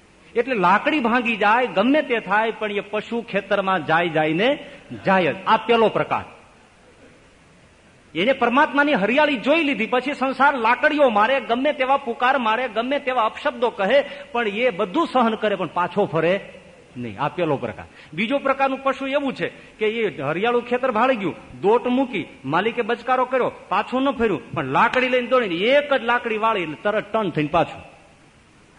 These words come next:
આ મધ્યમ પ્રકારનો છે. હરિયાળું ખેતર જોઈ ગયો, પણ દેશકાળની લાકડી પડી એટલે તરત મોઢું ફેરવી લીધું, પાછું સંસારમાં મોઢું કર્યું અને પીઠ પરમાત્માને દઈ દીધી.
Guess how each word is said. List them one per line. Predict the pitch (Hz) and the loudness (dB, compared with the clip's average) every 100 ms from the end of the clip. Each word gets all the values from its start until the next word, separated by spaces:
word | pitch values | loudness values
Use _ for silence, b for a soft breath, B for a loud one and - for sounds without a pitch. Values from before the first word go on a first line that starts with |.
| _ | _
આ | 185 | 0
મધ્યમ | 180 170 143 196 190 | 2 0 0 -2 0
પ્રકારનો | 165 160 147 127 123 | -2 0 0 0 -2
છે. | 110 113 | -4 -4
હરિયાળું | 127 151 180 165 | -4 -2 -2 -4
ખેતર | 180 190 190 | -4 -4 -4
જોઈ | 131 170 233 220 | 0 2 2 2
ગયો, | 185 127 B - | 0 0 B -6
પણ | 160 | -6
દેશકાળની | 131 156 180 - 202 196 | -2 -2 -2 -2 -2 -2
લાકડી | 143 156 - 208 | 0 0 2 -2
પડી | 196 226 202 | 0 0 0
એટલે | 165 151 | -2 -2
તરત | 180 180 151 | -2 -2 -2
મોઢું | 151 165 170 | -2 0 -2
ફેરવી | 143 165 147 127 | -2 -2 0 -2
લીધું, | 123 117 104 | -4 -6 -4
પાછું | 156 170 | -4 -4
સંસારમાં | 151 160 156 165 156 147 131 | -2 -2 0 0 0 0 2
મોઢું | 139 135 131 | 2 2 0
કર્યું | 151 135 123 | 0 2 2
અને | 123 | 0
પીઠ | - 156 - | -2 -4 -2
પરમાત્માને | 143 135 127 131 120 117 | -2 0 -2 -2 -6 -6
દઈ | 107 113 | -6 -6
દીધી. | 101 101 | -6 -12